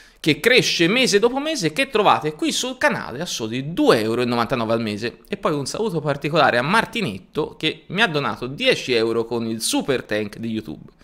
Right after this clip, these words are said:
Grazie davvero Martinetto. Passiamo alla partita di oggi, Nepomniachtchi di bianco contro Aronian di nero. Un Aronian che ha fatto una scelta strategica molto complessa quando all'ultimo turno,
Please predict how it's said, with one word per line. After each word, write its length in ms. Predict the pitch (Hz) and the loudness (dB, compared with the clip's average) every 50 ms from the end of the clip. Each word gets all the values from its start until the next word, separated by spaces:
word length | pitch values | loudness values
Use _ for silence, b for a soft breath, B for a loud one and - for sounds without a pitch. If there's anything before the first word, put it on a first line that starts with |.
| b b b b b b b b | b b b b b b b b
Grazie 360 | b - 135 185 180 - 175 | b 8 8 8 8 8 4
davvero 300 | 170 165 156 156 143 131 | 4 4 6 6 4 4
Martinetto. 640 | 127 135 127 - - 139 123 117 98 - - - - B B B B B B B B B B B B _ | 6 2 2 0 0 -4 -4 -4 -6 -8 -14 -20 -20 B B B B B B B B B B B B _
Passiamo 720 | - 151 151 - - - 226 233 226 214 196 196 180 170 | 4 4 4 4 2 4 8 10 10 10 10 8 8 10
alla 200 | 160 160 165 175 | 10 10 10 8
partita 360 | 156 170 156 - 190 165 156 147 | 6 4 2 2 2 0 2 4
di 80 | 143 | 6
oggi, 540 | 151 151 139 123 117 117 117 151 185 214 233 | 6 6 6 2 0 -4 -6 -4 -4 -2 -2
Nepomniachtchi 800 | 196 147 139 - 208 208 180 165 156 143 135 - - 151 135 131 | -2 -2 2 4 4 4 4 4 2 0 0 -2 -2 -2 -2 0
di 120 | 151 208 | 0 0
bianco 520 | 190 175 233 240 254 277 277 277 - 220 - | 2 4 4 4 4 2 -2 -2 -2 -2 -2
contro 400 | - 147 120 113 - - 170 190 | 0 -2 -4 -4 -2 2 2 2
Aronian 420 | 180 156 123 107 110 117 117 127 | 2 2 0 -4 -4 -6 -6 -6
di 140 | 123 123 120 | -6 -8 -6
nero. 240 | 113 104 104 110 147 | -6 -6 -6 -6 -6
Un 80 | 220 | -6
Aronian 800 | 277 294 277 233 185 147 131 123 131 147 165 180 190 214 208 - - - - - - | -6 -4 -2 0 0 0 0 0 0 0 -2 -2 -4 -6 -10 -12 -16 -20 -20 -20 -12
che 160 | - - 240 | -6 -6 -6
ha 140 | 240 - - - | -4 -4 -8 -8
fatto 340 | - - - - - - | -4 -2 -2 -2 -2 -2
una 140 | - 190 185 | -4 -4 -2
scelta 420 | 185 185 - - 285 277 277 220 190 | -2 -2 -2 -4 -2 0 2 0 0
strategica 640 | - - 180 185 185 185 180 151 135 147 127 147 147 | 0 0 -2 0 2 2 2 2 0 0 2 2 2
molto 320 | 190 233 277 - - 185 | 2 2 -2 0 0 2
complessa 1000 | 151 190 185 175 175 190 180 165 135 120 110 - - - 117 131 151 185 208 220 - | 2 2 0 0 0 2 4 6 4 4 2 -4 -6 -2 0 2 2 0 -2 -6 -4
quando 300 | - 285 262 190 170 180 | -2 0 0 0 0 -2
all'ultimo 400 | 214 277 302 285 - 285 294 277 | -2 -2 -4 -4 -6 -6 -4 -2
turno, 540 | 156 156 156 156 156 165 151 196 - - | 0 0 0 0 0 -2 -2 -4 -4 -8